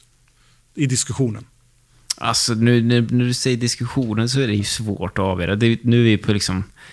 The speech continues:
Speaker 1: Men som är ku-, kulturellt?
Speaker 2: Ja, det, jag skulle säga att Wind Waker har stått sig bättre än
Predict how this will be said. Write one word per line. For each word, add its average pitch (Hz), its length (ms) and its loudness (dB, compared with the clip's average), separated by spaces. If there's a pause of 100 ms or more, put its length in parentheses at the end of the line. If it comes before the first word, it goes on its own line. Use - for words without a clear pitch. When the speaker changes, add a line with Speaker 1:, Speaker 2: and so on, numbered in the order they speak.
(140)
Speaker 1:
Men 160 120 -4
som 180 180 0
är 165 60 -2
ku-, 185 300 0
kulturellt? 156 680 -2 (640)
Speaker 2:
Ja, 160 560 0
det, 151 60 2
jag 143 120 2
skulle 160 200 0
säga 156 180 2
att 123 60 0
Wind 120 340 2
Waker 120 600 0 (180)
har 135 160 -6
stått - 260 -4
sig 107 140 -4
bättre 98 360 -4
än 90 200 -2